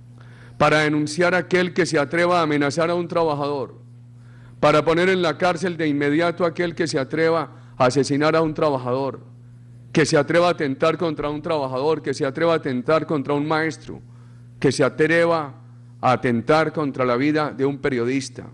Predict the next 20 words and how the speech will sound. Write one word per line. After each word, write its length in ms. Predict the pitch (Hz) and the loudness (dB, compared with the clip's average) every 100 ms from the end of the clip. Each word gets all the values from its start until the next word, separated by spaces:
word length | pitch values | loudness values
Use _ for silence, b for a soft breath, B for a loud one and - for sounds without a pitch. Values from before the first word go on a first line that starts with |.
| - - - B B B B - | -20 -20 -20 B B B B 0
Vamos 320 | 156 175 160 | 2 4 2
a 80 | 143 | 2
reivindicar 760 | 147 139 139 135 139 165 165 | 2 0 -2 -4 -2 2 2
estos 300 | 170 - 165 | 0 -4 -4
valores 320 | 139 143 165 | 0 0 0
democráticos 720 | 151 135 131 147 151 156 151 135 | 0 -4 -2 -2 0 -2 -4 -4
en 180 | 127 110 | -6 0
toda 280 | 151 151 | 2 2
hora. 300 | 147 135 104 - - - - B B B B B | -2 -6 -8 -16 -20 -20 -20 B B B B B
La 220 | 113 131 | 2 4
O 100 | 151 | 4
I 60 | 180 | 2
T 360 | - 180 185 180 | -2 0 0 -2
ha 100 | 165 | -2
reconocido 560 | 165 170 151 147 165 185 | -2 0 -2 -2 0 0
el 60 | |
esfuerzo 560 | 165 123 165 180 170 185 | 0 -2 -2 -2 0 -2
de 80 | 180 | -2
estos 320 | - 180 170 | -2 -2 0
años 520 | 180 117 107 - - | 0 -2 -8 -16 -20